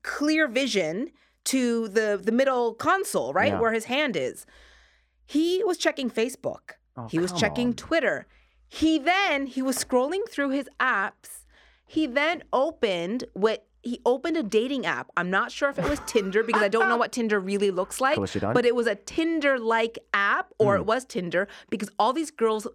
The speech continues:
Speaker 1: photos were popping up, and he was just, like, flip, flip, flip, flip, flip, flip, flip, scrolling through them super quick. And some of them were really attractive. Um, so while he's driving me home,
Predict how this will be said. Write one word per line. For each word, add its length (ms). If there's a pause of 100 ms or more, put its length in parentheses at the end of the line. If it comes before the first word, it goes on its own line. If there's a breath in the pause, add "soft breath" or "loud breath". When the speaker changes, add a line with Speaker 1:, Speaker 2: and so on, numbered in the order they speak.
(140)
Speaker 1:
photos 360
were 60
popping 320
up, 100 (220 loud breath)
and 180
he 140
was 120
just, 100
like, 160 (100)
flip, 180
flip, 160
flip, 140
flip, 160
flip, 120
flip, 140
flip, 120
scrolling 480
through 180
them 120
super 480
quick. 440 (760 loud breath)
And 120
some 200
of 60
them 100
were 100
really 220
attractive. 640 (460 loud breath)
Um, 400
so 380
while 260
he's 240
driving 400
me 120
home, 640